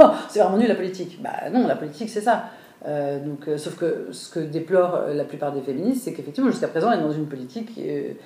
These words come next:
et un monde pensé par des hommes pour des hommes, et qu'on dit, bah, juste, « Attendez, alors,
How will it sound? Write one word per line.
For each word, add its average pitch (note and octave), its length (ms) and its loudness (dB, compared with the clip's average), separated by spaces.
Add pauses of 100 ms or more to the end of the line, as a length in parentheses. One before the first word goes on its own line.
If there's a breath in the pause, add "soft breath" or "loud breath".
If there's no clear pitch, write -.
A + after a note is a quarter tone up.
(380 loud breath)
et C#3+ 100 -6
un C#3+ 80 -4
monde F#3+ 400 2
pensé D3 220 -4
par D3 120 0
des C#3+ 160 -2
hommes F#3+ 120 -4
pour D3 140 -4
des C#3 180 -2
hommes, G#3+ 160 4
et D3 80 -2
qu'on D3 160 -6
dit, D#3+ 260 -6
bah, D3 80 2
juste, « G3 340 -6
Attendez, E3 240 -4
alors, C3+ 200 -2